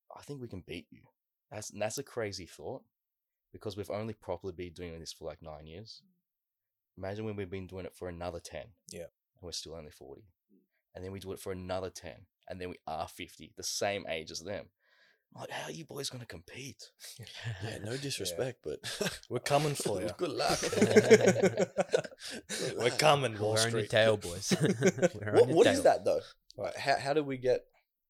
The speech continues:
Speaker 3: so, well, accomplished at such a, w-, only doing nine years? Is it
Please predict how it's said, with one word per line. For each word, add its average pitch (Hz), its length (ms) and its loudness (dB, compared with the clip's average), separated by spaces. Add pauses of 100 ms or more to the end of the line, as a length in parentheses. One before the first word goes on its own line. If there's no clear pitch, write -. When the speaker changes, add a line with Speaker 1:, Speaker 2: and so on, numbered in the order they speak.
(320)
Speaker 3:
so, 120 920 2 (720)
well, 101 260 -2 (120)
accomplished - 540 -8
at - 80 -12
such - 240 -8
a, - 140 -12 (420)
w-, - 240 -8
only 104 300 -4
doing 95 260 -10
nine 92 220 -10
years? 107 280 -10
Is 85 120 -10
it 82 140 -6